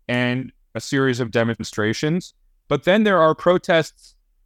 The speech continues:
in some cases against the Wafd, in particular, uh,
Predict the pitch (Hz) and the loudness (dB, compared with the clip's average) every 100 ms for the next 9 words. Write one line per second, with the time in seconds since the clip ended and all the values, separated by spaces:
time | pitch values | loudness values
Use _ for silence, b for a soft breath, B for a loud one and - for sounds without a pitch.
0 | _ _ - 156 - 190 208 180 170 170 | _ _ -4 -4 2 2 2 0 0 0
1 | 156 139 127 120 208 247 - _ _ _ | -2 -2 -2 2 2 2 -6 _ _ _
2 | - 120 120 101 - 117 127 - 143 147 | -8 0 2 2 -2 -10 -8 -8 -4 0
3 | 139 131 123 - 120 113 110 110 | 2 2 0 -2 0 2 2 0